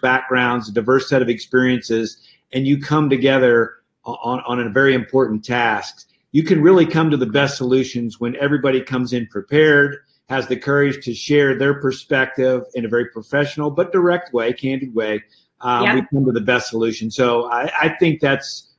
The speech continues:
Speaker 1: what's really fun to see.
Speaker 2: Rob, I know that, um, the general college football fan out there that has their, their rooting interest, they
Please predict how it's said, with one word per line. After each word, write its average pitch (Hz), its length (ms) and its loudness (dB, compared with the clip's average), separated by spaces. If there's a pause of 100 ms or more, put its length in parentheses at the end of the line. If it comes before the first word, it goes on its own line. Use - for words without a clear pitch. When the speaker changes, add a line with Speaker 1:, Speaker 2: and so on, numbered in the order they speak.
Speaker 1:
what's 127 240 -2
really 131 220 2
fun 117 240 -6
to 104 40 -4
see. 98 360 -6 (840)
Speaker 2:
Rob, 285 320 2 (280)
I 254 140 0
know 311 360 0
that, 240 340 -4
um, 220 360 -2
the 202 80 -8
general 269 360 -6
college 254 380 -4
football 226 460 -2
fan 202 240 2
out 196 260 0
there 196 400 0
that 196 80 -8
has 214 340 0
their, 208 300 0
their 208 160 -6
rooting 226 400 -6
interest, 214 460 -10
they 285 120 0